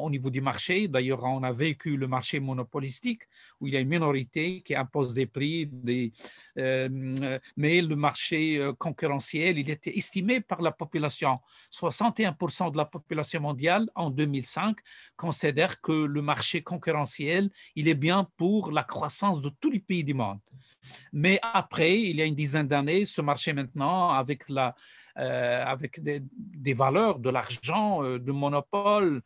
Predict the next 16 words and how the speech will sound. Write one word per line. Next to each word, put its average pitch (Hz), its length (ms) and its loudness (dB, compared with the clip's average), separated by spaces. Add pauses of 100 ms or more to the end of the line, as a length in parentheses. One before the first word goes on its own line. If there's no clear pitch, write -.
(340)
des 139 280 -2
inégalités, 156 680 2
de 151 100 2
la 143 100 2
concentration 156 640 -6
des 139 100 0
richesses, 143 500 0 (300)
entre - 260 -4
les 147 100 2
mains 175 260 0
maintenant, 151 420 -2
on - 60 -4
compte 151 400 -6
vingt, 175 340 0 (140)
vingt 156 180 0
milliardaires, 170 1040 2